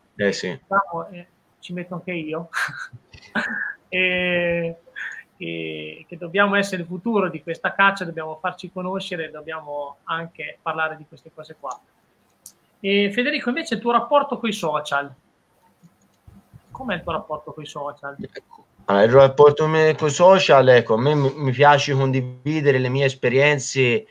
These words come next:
Speaker 1: sia come calciatore, come cinofilo, eh, sia per confrontarsi con gli a-, con gli altri calciatori. È un modo per conoscersi, ecco.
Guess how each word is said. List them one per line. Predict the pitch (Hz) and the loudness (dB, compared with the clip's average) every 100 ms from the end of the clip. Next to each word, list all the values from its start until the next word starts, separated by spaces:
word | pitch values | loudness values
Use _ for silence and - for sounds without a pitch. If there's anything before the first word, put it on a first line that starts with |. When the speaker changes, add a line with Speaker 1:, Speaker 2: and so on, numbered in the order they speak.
| _ _ | _ _
Speaker 1:
sia | - - 165 165 151 135 139 | -14 -6 2 6 8 6 2
come | - 139 135 127 | -2 0 2 2
calciatore, | 135 123 131 123 151 151 135 | 2 2 0 0 2 4 4
come | 131 123 | 0 -2
cinofilo, | - 131 139 143 139 131 123 120 110 - _ _ _ | -2 0 4 4 2 0 4 4 2 -2 _ _ _
eh, | - 123 120 120 120 117 | -2 0 2 4 4 2
sia | 110 - 170 143 | 0 -2 0 2
per | 139 131 | 4 2
confrontarsi | 135 127 131 123 131 131 135 131 131 | 2 -2 -2 -2 4 6 6 4 -4
con | 123 120 117 117 113 110 | -4 -4 -4 -2 -2 -2
gli | 113 | -2
a-, | 123 131 | -4 -4
con | 120 | -8
gli | 117 | 0
altri | 123 117 123 | 0 2 2
calciatori. | 113 123 113 135 113 98 | 2 2 0 2 2 2
È | 107 | 0
un | 110 | 0
modo | 127 147 139 127 | 2 4 4 0
per | 123 123 117 117 | 2 2 4 2
conoscersi, | - 123 135 117 107 98 113 | 0 0 0 0 -4 -8 0
ecco. | 113 - 92 | 0 0 -8